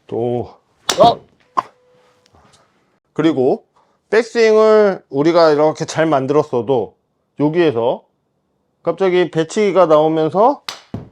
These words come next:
어, 다운스윙이 만들어지면 골프채가 인에서 아웃으로 가게 되는 거고, 그냥 회전만 해버리면 이 골프채는 아웃에서 인으로 오는 거기 때문에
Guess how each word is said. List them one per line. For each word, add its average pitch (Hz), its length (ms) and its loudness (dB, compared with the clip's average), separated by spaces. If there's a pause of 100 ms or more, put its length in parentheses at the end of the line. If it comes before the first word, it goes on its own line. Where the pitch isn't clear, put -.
(180)
어, 92 200 -10 (460)
다운스윙이 156 840 -2
만들어지면 135 920 -2 (300)
골프채가 123 840 0 (480)
인에서 165 840 2
아웃으로 147 600 -2
가게 113 260 -4
되는 104 240 -6
거고, 92 440 -4 (320)
그냥 175 480 -4 (960)
회전만 220 440 0
해버리면 127 680 0 (640)
이 160 100 -4
골프채는 185 680 -2 (560)
아웃에서 131 840 -2 (440)
인으로 175 500 2
오는 135 300 -2
거기 123 200 -2
때문에 110 500 -4